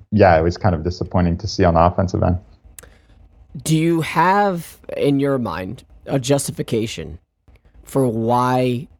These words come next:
Speaker 2: Norman Powell closed out this game instead of O G Anunoby? Because for the life of me, I can't figure it out.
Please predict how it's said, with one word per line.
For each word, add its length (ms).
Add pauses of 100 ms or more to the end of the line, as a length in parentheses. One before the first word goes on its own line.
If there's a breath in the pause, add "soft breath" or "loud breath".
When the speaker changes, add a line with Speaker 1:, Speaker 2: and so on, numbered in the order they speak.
Speaker 2:
Norman 380
Powell 380
closed 360
out 140
this 160
game 340
instead 260
of 120
O 80
G 140
Anunoby? 520 (100)
Because 280
for 120
the 80
life 280
of 80
me, 160
I 100
can't 240
figure 260
it 100
out. 160